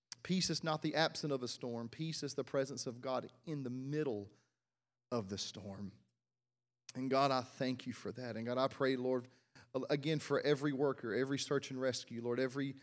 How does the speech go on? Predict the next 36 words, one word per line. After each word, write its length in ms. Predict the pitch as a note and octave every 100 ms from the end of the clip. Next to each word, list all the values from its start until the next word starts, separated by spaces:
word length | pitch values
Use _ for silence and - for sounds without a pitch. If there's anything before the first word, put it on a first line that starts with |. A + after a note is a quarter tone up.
| - _
uh, 160 | B2+ B2
police 480 | A#2+ C#3+ C#3+ C3+ B2+
and 100 | A#2+
fire, 420 | C#3 B2+ B2 A#2+
God, 220 | B2 B2
every 180 | C#3 C3+
first 320 | C3+ C#3+ C#3
responder, 520 | C#3 - - B2 A#2+
God, 200 | A#2+ B2
the 60 | B2
power 360 | A#2+ A#2 C3+
line 240 | B2+ B2 B2+
workers, 400 | B2 B2 B2 -
everyone 600 | C3+ D3 D#3 D3 C#3 C3+
that 120 | C3
is 160 | B2 A#2
involved. 580 | A#2 A2+ - F2 C#3 A2+ _ _ _ _ _ _ _ _ -
And 100 | B2
God, 160 | C3
most 240 | C3+ C#3 C#3+
of 80 |
all, 120 | C3 C3
I 120 | B2+
pray 260 | - C#3+
for 180 | C#3 B2+
our 160 | A#2+ B2
local 300 | B2+ A#2 A#2
churches. 600 | - A2+ G#2 A2+ - - -
I 60 |
pray 260 | B2 - C3+
for 160 | C3
unity 540 | B2+ B2+ D3 D3+ - D3
now 240 | C#3 C#3
more 200 | C3 C3+
than 160 | B2+ A#2
ever. 360 | A#2 G#2 G2